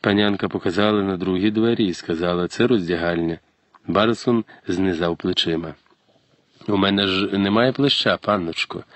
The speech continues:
У такому разі, якщо ви не хочете скористатися роздягальною", в дівочому голосі відчувалася тінь подиву, "то прошу до канцелярії. Зараз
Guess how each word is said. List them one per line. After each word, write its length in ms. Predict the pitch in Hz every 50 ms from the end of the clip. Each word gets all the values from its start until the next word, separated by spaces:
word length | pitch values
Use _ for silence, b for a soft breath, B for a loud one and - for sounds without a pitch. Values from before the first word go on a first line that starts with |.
| B B B B B B B
У 60 | - 117
такому 320 | 127 - - 165 170 156
разі, 220 | 147 151 147 143 135
якщо 260 | 127 - - - 131
ви 120 | 127 123
не 80 | 117 113
хочете 420 | - - 127 113 - 110 - 107
скористатися 720 | 98 - - 107 98 92 - - 113 104 110 101 - - 107
роздягальною", 760 | 101 98 92 98 113 110 120 135 135 127 110 92 87 82 78 B B B B B B B B B B -
в 100 | 98 95
дівочому 500 | 92 101 98 104 104 - - 101 98 98
голосі 520 | 95 101 107 113 104 - - 104 95 95 92
відчувалася 640 | 90 92 - - 95 98 101 98 95 - - 95
тінь 260 | 85 - 98 90 87 80
подиву, 420 | - 110 120 120 120 120 117 113
"то 260 | - 120 110 110 107
прошу 300 | - 120 131 123 - 170
до 160 | 165 143 117
канцелярії. 680 | - - 87 - - - 85 87 90 90 85 87 87 90
Зараз 380 | 95 123 143 139 135 113 98